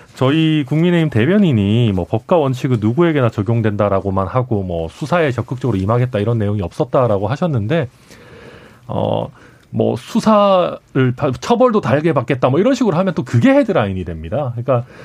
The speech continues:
법과 원칙은 누구에게나 다 적용되는 것이다라는 게 원론적이고 수사도 다-, 저희가 특혜를 받지 않고 당연히 처벌받을 일이 있다면 처벌받겠다라는 내용이 그 안에 포괄적으로 녹아 있는 것이지 그게 아무런 책임을 지지 않겠다는 것은 아니고요.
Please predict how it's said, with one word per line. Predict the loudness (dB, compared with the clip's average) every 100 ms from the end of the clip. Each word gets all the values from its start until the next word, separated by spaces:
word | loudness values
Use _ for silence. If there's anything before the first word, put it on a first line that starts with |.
| -6
법과 | -4 0 2
원칙은 | 2 0 -2 0 2 4 2 2 2
누구에게나 | 0 2 2 2 2 2
다 | 0 0
적용되는 | 0 0 0 -2
것이다라는 | -2 -2 2 2 2 0
게 | 0
원론적이고 | 2 2 2 0 -2 -4 -4 -4 -4
수사도 | -4 -2 0 0
다-, | -2
저희가 | 0 0 0
특혜를 | -4 -4 -2 0
받지 | 0 -2 -2
않고 | -4 -6 -4 0 0 -2 -8 -20 -14
당연히 | -6 -2 0 0 0
처벌받을 | 0 0 2 0 0 0
일이 | -2
있다면 | -2 -2 -2 0 0 -2
처벌받겠다라는 | -2 -2 -4 -4 0 2 2 2 2
내용이 | 2 2 0 -2
그 | 0
안에 | 0 2 0 -2 -10 -20 -20 -6
포괄적으로 | 0 2 2 2 2 2
녹아 | 2 2
있는 | 2 2 2
것이지 | 0 -2 -4 -2 0 0 0
그게 | 0
아무런 | 0 0 0 0
책임을 | 0 2 2 0
지지 | -2
않겠다는 | -4 -4 -2 -2 0
것은 | -2 -2
아니고요. | -4 -4 -4 -2 -2